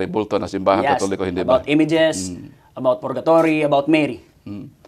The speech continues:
Speaker 1: So ano naman yung mga sample, halimbawa, kung paano nyo inatake ang mahal na birhen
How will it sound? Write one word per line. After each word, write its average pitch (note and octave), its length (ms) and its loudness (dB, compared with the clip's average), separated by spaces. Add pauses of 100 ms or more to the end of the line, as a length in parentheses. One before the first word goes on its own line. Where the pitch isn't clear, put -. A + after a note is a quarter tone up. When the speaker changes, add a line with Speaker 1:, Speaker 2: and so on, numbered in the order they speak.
(220)
Speaker 1:
So G2+ 160 0
ano C3+ 80 2
naman B2+ 240 2
yung A#2 160 0
mga A2 160 -2
sample, A2+ 480 0
halimbawa, G#2 640 2 (320)
kung G2 160 -4
paano G#2+ 320 4
nyo G2+ 160 -2
inatake G2 560 -2
ang F#2+ 80 0
mahal F#2+ 240 0
na F2+ 80 -2
birhen A2+ 480 -2